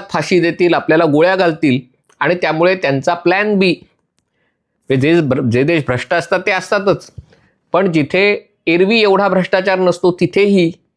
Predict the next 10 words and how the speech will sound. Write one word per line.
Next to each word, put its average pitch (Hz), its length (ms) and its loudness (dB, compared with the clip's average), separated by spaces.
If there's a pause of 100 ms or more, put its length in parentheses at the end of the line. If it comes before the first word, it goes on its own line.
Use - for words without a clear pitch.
(920)
लष्करी 196 400 0
अधिकारी, 165 680 2
प्रशासकीय 175 680 -2
अधिकारी 151 560 0
हे 170 160 2
सगळेजण 165 500 2 (200)
घाबरलेले 160 580 0
असतात 170 320 -2 (680)
की 175 120 2
जर 175 280 2